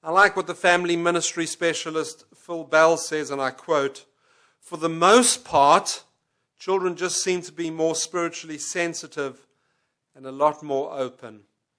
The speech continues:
at bedtime." So fostering our children's faith formation isn't complicated.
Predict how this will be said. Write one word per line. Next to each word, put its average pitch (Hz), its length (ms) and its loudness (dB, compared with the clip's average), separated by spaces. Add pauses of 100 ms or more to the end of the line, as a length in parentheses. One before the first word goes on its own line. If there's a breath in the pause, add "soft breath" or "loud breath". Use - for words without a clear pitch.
(320)
at 123 300 -20
bedtime." 113 560 -20 (1080)
So - 160 -16
fostering 247 680 -6
our 190 160 0
children's 196 720 -2
faith 202 400 -6
formation 175 880 -10 (640)
isn't 226 320 -10
complicated. 185 1000 -6